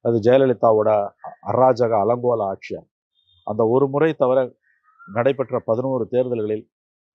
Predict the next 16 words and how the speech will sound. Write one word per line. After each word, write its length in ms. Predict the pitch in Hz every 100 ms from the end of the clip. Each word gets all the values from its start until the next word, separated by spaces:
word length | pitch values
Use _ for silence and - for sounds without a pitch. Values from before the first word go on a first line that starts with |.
| _ _ _ -
எட்டு 420 | 117 120 - 160
முறை 360 | 139 160 147 _ _ _ _ _ _ _ _ _ _ _ _
திமுக 340 | 143 139 123 117
தோற்றிருக்கிறது. 680 | 120 - 113 95 98 101 95
மூன்று 340 | 113 151 147
முறை 200 | 135 147
வென்றது. 420 | 123 120 120 113
அதுல 200 | 117 104
ஒரு 200 | 98 117
முறை 260 | 127 135 143
தான் 140 | 143
வந்து 180 | 135 113 -
சிம்பிள் 280 | 123 120 120
மெஜாரிட்டி 400 | 104 107 101 95 92
வந்தது, 440 | 90 87 101 98 _ _ _ _ _ _
தொண்ணூ-, 220 | 110 113